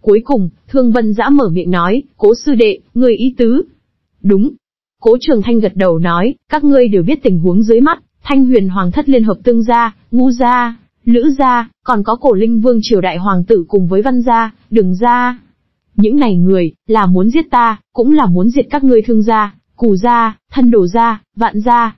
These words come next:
Ta những ngày này một mực tại làm, liền là giết bọn hắn người. Đại gia vốn liền là không chết không thôi cục diện,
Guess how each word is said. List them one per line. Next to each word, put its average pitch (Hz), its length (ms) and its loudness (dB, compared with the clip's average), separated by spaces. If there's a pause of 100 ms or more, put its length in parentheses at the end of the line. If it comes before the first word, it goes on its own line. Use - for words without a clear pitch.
(440)
Ta 254 160 0
những 247 200 2
ngày 233 160 2
này 185 180 2
một 175 180 0
mực 190 220 0
tại 185 140 -8
làm, 185 320 -2 (280)
liền 233 260 2
là 185 140 -2
giết 269 220 -4
bọn 240 140 -4
hắn 202 260 -2
người. 208 280 2 (480)
Đại 202 220 -4
gia 226 180 0
vốn 202 280 2
liền 233 160 2
là 165 160 -2
không 214 220 -2
chết 320 200 -4
không 226 200 -2
thôi 214 200 0
cục 175 160 -4
diện, 185 320 -2